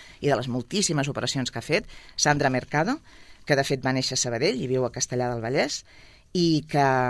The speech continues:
i que, de fet, es declara home homosexual, víctima del transgenerisme, que té molts problemes de salut i acaba d'escriure ara, mm, no recordo quin dia de novembre, crec que el dia dos de novembre, la seva autobiografia.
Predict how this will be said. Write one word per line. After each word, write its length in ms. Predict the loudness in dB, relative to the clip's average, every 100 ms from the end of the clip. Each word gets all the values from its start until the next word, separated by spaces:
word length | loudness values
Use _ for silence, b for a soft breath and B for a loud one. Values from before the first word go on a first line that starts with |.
| 0 -2 -4
i 140 | -6 -4
que, 80 | -4
de 100 | -2
fet, 160 | 0 0
es 100 | 0
declara 460 | 0 2 2 0 -4
home 260 | 2 2 2
homosexual, 640 | 0 -2 -4 -2 0 0 -2 b -2
víctima 440 | -2 0 0 4
del 140 | 4 2
transgenerisme, 760 | -4 -2 -2 0 0 -2 -4 -8 B B B
que 120 | -6 -2
té 80 | 2
molts 240 | 2 2
problemes 320 | 0 0 0
de 80 | -4
salut 300 | -4 -2 -2
i 60 | -2
acaba 240 | 2 2
d'escriure 400 | 2 -2 0 0
ara, 240 | 2 0 -2
mm, 720 | -6 -10 -6 -6 -8 -8 -8
no 80 | -6
recordo 380 | -4 -2 -2 -4
quin 140 | -4
dia 160 | -2 -2
de 60 | -2
novembre, 420 | -2 -2 -2 -6
crec 220 | -8 -6
que 80 | -6
el 80 | -4
dia 140 | -2
dos 180 | -2 -2
de 80 | -4
novembre, 420 | -2 -2 -2 -2 B B B
la 120 | -4 -2
seva 280 | 0 2
autobiografia. 920 | 2 2 0 0 0 -4 -2 0 0